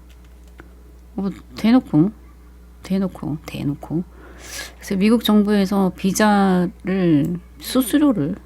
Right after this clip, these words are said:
뭐 백 배를 받겠다, 그런 조치가 나온 상황에서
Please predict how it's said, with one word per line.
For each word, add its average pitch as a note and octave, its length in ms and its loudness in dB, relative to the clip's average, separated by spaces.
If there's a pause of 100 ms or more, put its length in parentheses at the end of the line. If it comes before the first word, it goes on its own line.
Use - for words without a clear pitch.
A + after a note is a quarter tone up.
(380)
뭐 D#3 100 -6
백 F3 260 -6
배를 A3+ 160 2
받겠다, - 460 -12 (520)
그런 G#3 380 2
조치가 E3+ 340 -2
나온 D3+ 240 2
상황에서 F#3+ 720 0